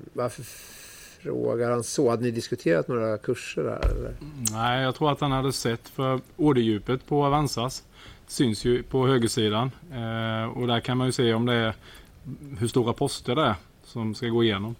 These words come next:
Speaker 2: Och där kan man ju se ibland att, eh, det är jämna poster om två och ett halvt tusen aktier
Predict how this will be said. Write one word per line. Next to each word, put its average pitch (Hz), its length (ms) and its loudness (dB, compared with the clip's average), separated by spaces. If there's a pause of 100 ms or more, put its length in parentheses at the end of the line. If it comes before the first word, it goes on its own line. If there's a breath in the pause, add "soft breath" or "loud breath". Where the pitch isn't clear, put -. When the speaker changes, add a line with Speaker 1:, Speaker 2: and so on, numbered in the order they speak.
(520 loud breath)
Speaker 2:
Och 131 100 -8
där 123 120 2
kan 131 160 2
man 131 100 4
ju 123 60 2
se 127 120 0
ibland 113 440 2
att, 107 280 -6
eh, 110 100 -2
det 110 180 -4
är 104 200 -2
jämna 113 380 2
poster 113 500 -2
om 107 240 0 (140)
två - 120 -2
och 120 60 2
ett - 40 -2
halvt 117 200 0
tusen 120 260 2
aktier 117 320 -2